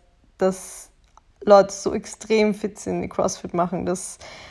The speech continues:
es so eine geile Community ist, dass man weltweit vernetzt ist, dass man in verschiedene Gyms geht, dass das Training jedes Mal anders ist,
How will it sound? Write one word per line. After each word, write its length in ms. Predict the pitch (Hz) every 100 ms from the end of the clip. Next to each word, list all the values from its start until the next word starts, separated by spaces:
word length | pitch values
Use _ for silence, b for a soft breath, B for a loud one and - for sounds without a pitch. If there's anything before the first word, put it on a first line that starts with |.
| B
es 180 | 214 -
so 120 | 220
eine 140 | 220 214
geile 240 | 190 190
Community 560 | 190 208 202 202 190 180
ist, 440 | 175 190 - -
dass 480 | 190 190 - - - _
man 300 | - 202 196
weltweit 760 | 190 196 196 180 190 190 - -
vernetzt 580 | - 208 208 196 - -
ist, 320 | 175 185 -
dass 100 | 202
man 140 | 208
in 100 | 202 208
verschiedene 420 | 214 - 214 214
Gyms 400 | 196 214 202 -
geht, 320 | 180 180 175
dass 120 | 202
das 160 | 220 214
Training 460 | - 202 208 220
jedes 360 | 208 208 214 214
Mal 100 | 196
anders 360 | 175 196 196 185
ist, 300 | 180 190